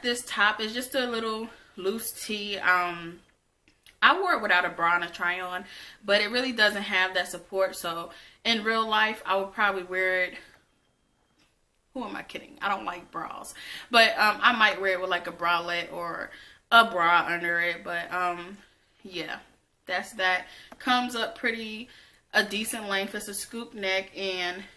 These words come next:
yeah, I don't really know why I opted to get it in a smaller si-, one size smaller.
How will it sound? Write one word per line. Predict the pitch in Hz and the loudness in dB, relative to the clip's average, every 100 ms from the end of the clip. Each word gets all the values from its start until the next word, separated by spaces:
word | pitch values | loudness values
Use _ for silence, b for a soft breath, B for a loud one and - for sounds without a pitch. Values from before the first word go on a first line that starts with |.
| B B | B B
yeah, | 220 262 226 208 _ - | -8 -6 -6 -10 _ -4
I | |
don't | 302 294 | -2 -2
really | 269 | -2
know | 233 220 214 | -2 -4 -4
why | 196 | -4
I | 196 - | -4 -4
opted | 185 170 - | -8 -10 -12
to | 170 | -10
get | 170 | -10
it | 165 175 | -10 -10
in | 175 | -10
a | 165 | -10
smaller | - 170 170 165 165 | -8 -8 -6 -8 -12
si-, | - 185 - | -10 -10 -8
one | 175 175 | -8 -6
size | 170 170 - | -4 -4 -6
smaller. | 175 170 | -8 -8